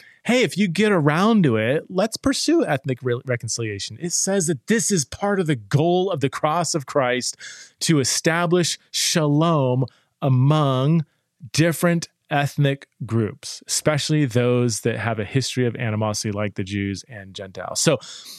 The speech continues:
that forced me to kind of back up and look at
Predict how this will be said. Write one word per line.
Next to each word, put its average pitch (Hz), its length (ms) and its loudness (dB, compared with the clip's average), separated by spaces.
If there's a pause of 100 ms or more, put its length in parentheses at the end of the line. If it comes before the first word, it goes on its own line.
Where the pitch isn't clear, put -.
(880)
that 196 220 0
forced 175 280 2
me 165 80 2
to 143 80 0
kind 143 160 0
of 117 80 -6
back 131 280 -2
up 123 240 -2
and 120 100 0
look 135 260 2
at 123 400 -4